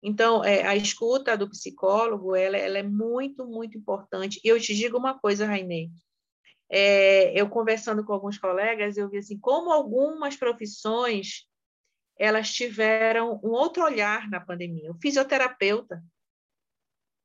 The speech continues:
o fisioterapeuta foi de uma ne-, está sendo de uma necessidade, assim, né?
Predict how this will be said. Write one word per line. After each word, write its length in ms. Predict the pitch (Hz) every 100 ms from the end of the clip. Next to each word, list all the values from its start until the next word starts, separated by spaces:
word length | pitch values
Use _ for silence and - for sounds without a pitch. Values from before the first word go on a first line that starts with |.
| _ _ _ _ _ _ _
o 20 |
fisioterapeuta 680 | 214 226 233 226 226 240 269
foi 380 | - - 240 262
de 160 | 202
uma 200 | 233 247
ne-, 280 | 254 262 247
está 340 | 208 - - 302
sendo 380 | - 285 294 233
de 80 |
uma 140 | 233 226
necessidade, 1120 | 254 294 - 330 - 269 180 190 220 240 202
assim, 360 | 190 - 302 311
né? 280 | 247 370